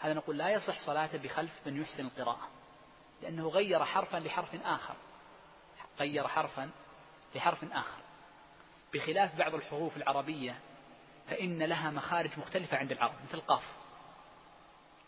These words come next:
القاف لها أكثر من مخرج عند العرب وهي صحيحة، وهكذا السين والصاد في بعضها تساهل مثلًا، وهكذا.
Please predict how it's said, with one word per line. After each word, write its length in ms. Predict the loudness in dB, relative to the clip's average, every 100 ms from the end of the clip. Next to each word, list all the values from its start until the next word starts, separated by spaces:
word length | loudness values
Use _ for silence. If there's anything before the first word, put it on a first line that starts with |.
| -20 -20 -20 -20 -4 -2
القاف 300 | 4 4 4
لها 200 | 0 -2
أكثر 220 | -2 -4
من 120 | -2
مخرج 300 | 0 0 0
عند 100 | -4
العرب 300 | -2 0 0
وهي 140 | -4
صحيحة، 440 | -6 -6 -6 -8 -12 -16 -20 -20 -20 -20 -4
وهكذا 480 | 0 0 -2 -6 -10 -18 -20 -20 -14
السين 380 | -12 -8 -6 -6
والصاد 420 | -6 -2 0 0 -4 -20 -20 -20 -18 -6
في 60 |
بعضها 300 | 0 0 0
تساهل 480 | -8 -4 -2 -2 -4 -8
مثلًا، 240 | -8 -6 -10 -14 -20 -20 -20 -20 -20 -20 -20 -20 -20 -6
وهكذا. 340 | -2 -2 -4